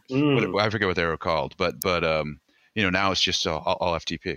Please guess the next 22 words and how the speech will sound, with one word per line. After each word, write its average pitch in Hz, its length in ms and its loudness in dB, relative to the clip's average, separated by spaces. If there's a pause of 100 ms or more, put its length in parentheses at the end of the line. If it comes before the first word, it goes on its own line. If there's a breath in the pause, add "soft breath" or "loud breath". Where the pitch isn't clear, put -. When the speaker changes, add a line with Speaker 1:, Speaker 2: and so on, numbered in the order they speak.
Speaker 2:
We're 87 100 -4
not 90 200 0
even 78 160 -4
F 76 100 -8
T - 100 -12
P. 78 140 -12
We're 87 100 -2
not 90 120 0
even 85 100 -4
using 92 160 0
S-, - 240 -6
F 87 140 -8
T - 100 -16
P. - 140 -16
There's 73 340 -8
commercial 90 380 -4
services - 420 -6
that - 160 -12
we 64 80 -14
use, 67 180 -16
like 76 120 -12
Dropbox 87 180 -6